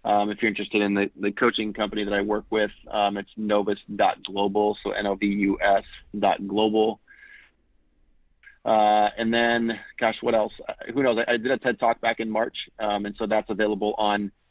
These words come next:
YouTube. We can link to it if you want to. Um, and, and then, uh, I also did a,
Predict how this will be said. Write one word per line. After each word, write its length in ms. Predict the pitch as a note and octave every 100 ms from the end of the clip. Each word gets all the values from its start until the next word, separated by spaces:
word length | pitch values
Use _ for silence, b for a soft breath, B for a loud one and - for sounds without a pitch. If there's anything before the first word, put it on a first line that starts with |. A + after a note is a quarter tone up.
| _ _ _
YouTube. 420 | A#2 B2 - A#2+ A2
We 120 | A2
can 120 | G#2
link 220 | G#2+ G#2 -
to 120 | G#2+
it 60 |
if 120 | G#2 G#2+
you 100 | G#2+
want 200 | G#2+ - -
to. 380 | A2 G#2 G#2 -
Um, 520 | A2 G#2 G2+ G#2 G#2 - - - A2+
and, 520 | G#2+ G#2 G2+ G#2 G#2
and 240 | G#2+ G#2 G#2
then, 340 | G#2+ G#2+ G#2+ - _ G#2
uh, 160 | G2+ -
I 60 |
also 300 | A#2 B2+ C3
did 200 | A2 A2+
a, 160 | G#2